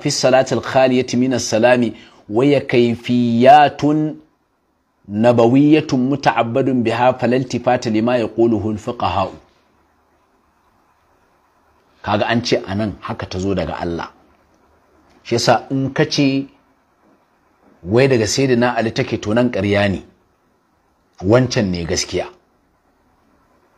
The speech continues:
Nan in ka ce mala'ika ne ya zo da ita a cikin takarda ta haske, to, haka Shehu Tijjani ya faɗi.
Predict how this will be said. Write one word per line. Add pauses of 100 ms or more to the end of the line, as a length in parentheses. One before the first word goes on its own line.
(2250)
Nan
in
ka
ce
mala'ika
ne
ya
zo
da
ita
a
cikin
takarda
ta
haske,
to,
haka
Shehu
Tijjani
ya
faɗi.